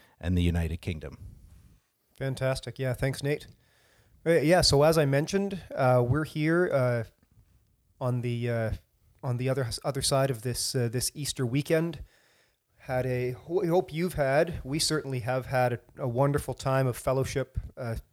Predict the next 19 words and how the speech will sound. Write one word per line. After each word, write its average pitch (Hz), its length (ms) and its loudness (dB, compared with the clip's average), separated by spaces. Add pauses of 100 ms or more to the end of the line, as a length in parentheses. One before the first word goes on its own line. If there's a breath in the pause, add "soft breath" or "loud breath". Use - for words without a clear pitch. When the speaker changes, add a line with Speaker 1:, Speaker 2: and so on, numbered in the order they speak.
(120)
Speaker 2:
celebrating 131 840 0
c-, - 140 -8
and 123 260 -4
commemorating 127 800 -2
Speaker 1:
Mm-hmm. 87 320 -4 (560 loud breath)
Speaker 2:
the 113 100 -8
victory 131 540 -4
that, - 360 -6
uh, 123 160 2
that - 200 -6
Christ, - 540 -4 (920)
uh, 113 200 0
secured 139 800 0
on 113 380 -6 (220)
Good 131 160 -2
Speaker 1:
Mm-hmm. 85 140 -4
Speaker 2:
Friday 131 500 0
and 110 200 -4
then 113 340 -2